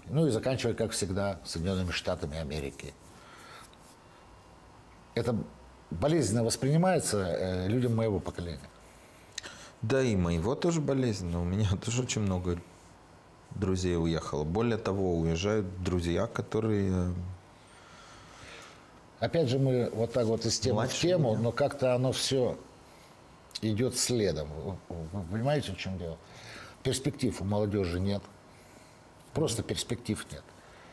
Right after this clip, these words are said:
Speaker 1: Устроиться на работу даже с великолепными знаниями сложно. Пробиваться сложно. Куматризм сплошной. Я вас не очень утомляю?
Speaker 2: Нет, нет, нет, я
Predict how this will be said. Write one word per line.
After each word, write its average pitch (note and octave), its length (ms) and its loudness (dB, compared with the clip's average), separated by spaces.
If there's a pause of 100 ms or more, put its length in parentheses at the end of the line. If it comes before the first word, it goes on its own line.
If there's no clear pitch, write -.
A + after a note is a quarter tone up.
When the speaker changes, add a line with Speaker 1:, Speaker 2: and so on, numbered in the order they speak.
(300)
Speaker 1:
Устроиться D#3+ 520 4
на D#3 100 4
работу D#3 480 2 (160)
даже G2+ 460 4 (240)
с - 300 0
великолепными C3 640 2
знаниями A#2 420 2
сложно. E2+ 600 -2
Пробиваться A2+ 540 0 (240)
сложно. F2 540 -2
Куматризм F2 640 -2
сплошной. - 540 -12 (1500)
Я G#2+ 80 2
вас G#2 120 2
не B2+ 60 2
очень C#3 240 2
утомляю? E2 320 -4 (140)
Speaker 2:
Нет, C4 320 6
нет, C#4+ 300 4
нет, B3+ 300 6
я G#3+ 560 0